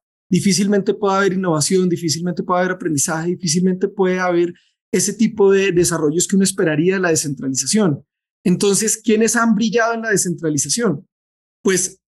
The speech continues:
los, eh, municipios o distritos que no dependen de la plata del gobierno nacional,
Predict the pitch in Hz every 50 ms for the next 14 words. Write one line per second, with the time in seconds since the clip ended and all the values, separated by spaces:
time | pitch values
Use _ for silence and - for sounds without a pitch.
0 | _ - 202 175 180 190 185 185 175 175 175 - - - _ _ _ _ _ -
1 | 196 170 175 170 170 175 185 - 202 170 175 170 165 - - 233 233 240 262 247
2 | 233 - 453 381 170 - - - 196 196 190 - 190 202 - - - _ _ _
3 | _ _ - 190 175 170 175 185 196 208 220 233 233 240 240 - 240 233 233 226
4 | 214 226 233 220 - 196 165 160 156 - 185 180 165 - 196 202 185 170 160 156
5 | 175 180 185 185 - 208 220 240 196 - -